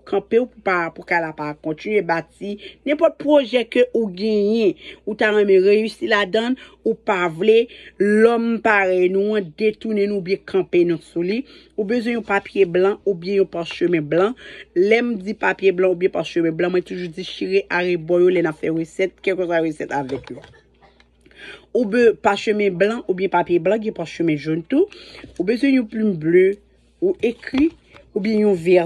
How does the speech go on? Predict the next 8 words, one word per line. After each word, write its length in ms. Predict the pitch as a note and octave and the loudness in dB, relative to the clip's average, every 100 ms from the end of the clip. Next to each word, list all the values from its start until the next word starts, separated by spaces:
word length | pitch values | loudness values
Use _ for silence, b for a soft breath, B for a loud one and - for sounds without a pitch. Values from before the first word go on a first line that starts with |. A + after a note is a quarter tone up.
| D#3+ | 0
tou, 160 | A3 A3 | -4 0
pa 100 | F#3+ | 2
yon 120 | F3 | 0
pwoblèm, 460 | - F3 F3+ A#3 F#4+ B B B B _ | 0 2 4 2 0 B B B B _
ou 120 | A3+ - B3+ | -4 -2 -2
ekri 380 | C4 - C#4 A#3+ | -2 -2 2 4
non, 360 | G3 G3 G#3+ - | 4 2 2 -6
prenon, 600 | - G#3 F#3+ F#3 G3 | 2 4 4 4 2